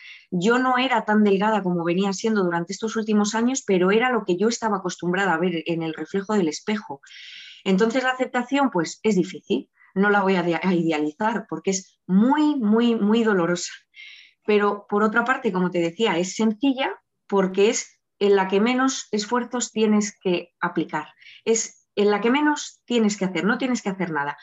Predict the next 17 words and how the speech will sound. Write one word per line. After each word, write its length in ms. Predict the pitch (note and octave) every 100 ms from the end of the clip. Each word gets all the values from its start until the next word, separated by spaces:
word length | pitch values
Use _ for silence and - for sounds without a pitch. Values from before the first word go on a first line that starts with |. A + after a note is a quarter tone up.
| - -
simplemente 480 | B3+ A#3 A#3+ A#3+ A3+
tienes 240 | C4+ C4+
que 80 | A3+
no 100 | G#3+
hacerlo. 420 | F#3+ D#3 C#3+ C#3+ _ - - - _ _
Mm, 380 | F#3+ F3+ F3+ F3+
quito 280 | F3 G3 G#3
espejos, 800 | G3+ - C#4 - D4 D#4+ - - _ _ -
no 280 | F3+ G3 G3
me 140 | F#3+
compruebo, 600 | F#3+ F#3 G3+ A#3+ B3 C#4
no 200 | A#3 G3+
check-in 340 | G3 G#3+ G#3 F#3+
corporal, 680 | - F#3 F#3+ G3 A#3+ C4+ D#4+ _ _ _
no 260 | F#3+ G3 G3+
me 120 | G3+
comparo, 600 | F#3+ G#3 G#3 A#3+ A#3+ B3+